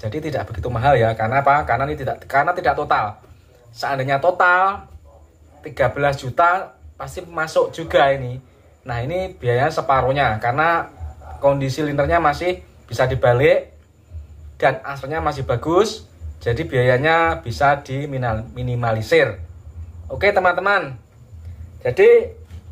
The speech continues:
untuk perbaikan kita itu tidak eh, mematok segini nggak. Jadi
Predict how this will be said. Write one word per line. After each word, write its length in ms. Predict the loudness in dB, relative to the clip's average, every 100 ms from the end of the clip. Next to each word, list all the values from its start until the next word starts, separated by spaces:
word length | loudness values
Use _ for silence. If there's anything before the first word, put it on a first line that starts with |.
| -20 -20 -20 -14
untuk 160 | -2 0
perbaikan 480 | 0 -2 -2 0 0
kita 400 | -2 -2 0 0
itu 240 | -2 -4 -6
tidak 600 | -8 -4 0 0 0 -20 -20 _ -20 -20 -20 -20 -18 -20 -20 -20 -8
eh, 360 | -4 -2 -2 -4
mematok 880 | 0 2 2 0 -2 0 0 0 -16
segini 460 | -16 -14 -10 -8
nggak. 320 | 0 0 0
Jadi 100 | -4